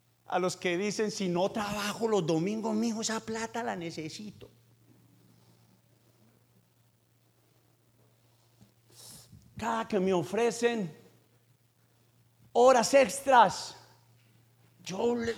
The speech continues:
le digo, "Hágale, hágale que necesito billete". Esclavizados. Oh, oh.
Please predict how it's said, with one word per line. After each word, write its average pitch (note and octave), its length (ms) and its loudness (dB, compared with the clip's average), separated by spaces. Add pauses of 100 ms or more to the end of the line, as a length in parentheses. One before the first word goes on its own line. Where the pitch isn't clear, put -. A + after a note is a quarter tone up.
le G#3+ 160 2
digo, G#3+ 340 0
"Hágale, G3 680 -2
hágale A3 560 0
que - 380 -8 (640)
necesito F#3+ 840 2
billete". D#3 640 -2 (1000)
Esclavizados. - 1000 -14 (1300)
Oh, C#3+ 320 -6
oh. A#2 280 -8